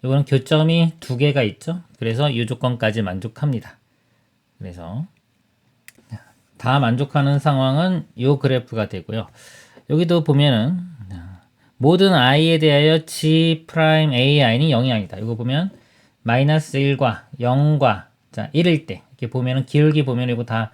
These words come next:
영이 아닙니다. 이것도 영이 아니고 이것도 영이 아니에요. 그래서 모든 조건을 다 만족시키고요.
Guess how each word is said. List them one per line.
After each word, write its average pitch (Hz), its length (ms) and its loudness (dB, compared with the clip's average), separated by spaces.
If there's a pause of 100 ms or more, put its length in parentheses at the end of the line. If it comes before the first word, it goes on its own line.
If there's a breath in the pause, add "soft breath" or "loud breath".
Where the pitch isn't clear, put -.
(280 soft breath)
영이 120 260 0
아닙니다. 107 320 -2
이것도 107 340 -8
영이 104 220 -4
아니고 165 680 0
이것도 110 340 -6
영이 98 220 -6
아니에요. 95 640 -6 (680 soft breath)
그래서 110 200 -12
모든 113 240 0
조건을 120 360 -2
다 113 120 -2
만족시키고요. 113 880 -4